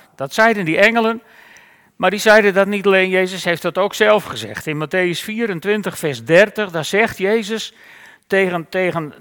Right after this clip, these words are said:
de schriftgeleerden en alle mensen die naar hem luisteren: "Dan zal aan de hemel het teken zichtbaar worden van de mensenzo-, dat de komst van de mensenzoon aankondigt.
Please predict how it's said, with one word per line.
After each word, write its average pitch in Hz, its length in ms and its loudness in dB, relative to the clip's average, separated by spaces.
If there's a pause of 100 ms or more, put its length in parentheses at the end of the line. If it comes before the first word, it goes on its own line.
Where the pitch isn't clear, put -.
de 147 120 -14
schriftgeleerden 190 880 0
en 165 140 0
alle 185 200 4
mensen 180 300 -6
die 175 120 -6
naar 170 180 2
hem 143 160 -4
luisteren: 196 600 2 (520)
"Dan 208 360 0
zal 180 320 2
aan 165 200 4
de 151 100 2
hemel 226 500 -2
het 165 260 -4
teken 233 400 0
zichtbaar 185 480 -2
worden 180 440 -2
van 190 280 -2
de 185 60 -4
mensenzo-, 185 640 -2
dat 175 180 0
de 165 60 -10
komst 220 440 -2
van 170 160 -8
de 160 60 -6
mensenzoon 165 680 -6
aankondigt. 160 840 -2